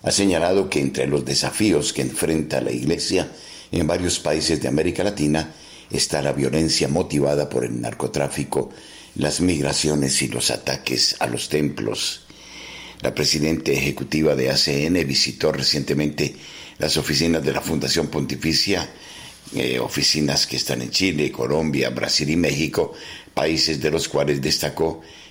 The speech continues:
que están pasando de ser receptores de ayuda a también colaborar con las obras de A C N en naciones cuya situación es aún más precaria.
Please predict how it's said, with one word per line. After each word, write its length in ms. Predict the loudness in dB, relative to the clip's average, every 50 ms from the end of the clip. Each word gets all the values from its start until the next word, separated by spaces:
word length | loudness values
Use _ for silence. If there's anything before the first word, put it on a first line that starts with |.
| -10 -4
que 80 | -2
están 280 | -2 0 0 -2 -2 -2
pasando 520 | -2 0 0 2 2 2 0 0 0 0
de 100 | 0 0
ser 280 | 0 0 2 2 0 0
receptores 580 | 0 0 0 0 -2 -2 0 2 2 2 2 2
de 100 | 0 0
ayuda 520 | 0 0 0 0 2 2 0 -2 -4 -10 -20 -20 -20 -20 -20 -12
a 160 | -6 -6 -4 -2
también 380 | -2 -2 0 0 0 0 0
colaborar 640 | 0 0 0 2 2 2 2 2 2 0 -2 -2 -4
con 120 | -4 -4
las 220 | -4 -2 -2 0 0
obras 300 | 2 2 2 2 0 0
de 80 | 0 0
A 60 | 0
C 320 | 0 0 0 0 0 0
N 260 | 0 0 0 0 -2 -4 -10 -20 -20 -20 -12 -4
en 160 | -2 0 0
naciones 520 | 0 0 0 0 2 2 2 2 0 -2 -2
cuya 240 | -2 -2 0 0
situación 640 | 0 0 -2 -2 -4 -4 -2 0 2 2 2 2 -2 -6 -10 -18 -20 -20 -12 -6
es 280 | -2 0 0 0 0
aún 320 | 0 0 0 0 0 0 0
más 260 | 0 0 0 0 -2
precaria. 720 | -2 -4 -6 -4 -2 0 2 2 2 2 0 0 -2 -6